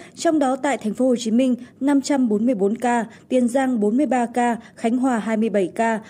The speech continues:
Vĩnh Long hai mươi sáu ca, An Giang tám ca, Bình Phước năm ca, Phú Yên bốn ca,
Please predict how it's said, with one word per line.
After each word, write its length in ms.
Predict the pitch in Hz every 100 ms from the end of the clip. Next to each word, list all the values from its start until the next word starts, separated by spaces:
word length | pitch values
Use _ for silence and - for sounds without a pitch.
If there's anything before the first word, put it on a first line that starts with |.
| -
Vĩnh 200 | - 302
Long 200 | 320 302
hai 160 | 262 269
mươi 140 | 240
sáu 280 | 233 214 202
ca, 320 | 214 254 247 226 - -
An 220 | 262 247
Giang 280 | 247 240 226
tám 240 | 202 190 208
ca, 300 | 247 240 220 - -
Bình 180 | 247 240
Phước 280 | 285 349 339
năm 260 | 277 262 254
ca, 240 | 269 254 - - -
Phú 120 | -
Yên 300 | 277 302 285
bốn 200 | 233 233
ca, 320 | 277 302 277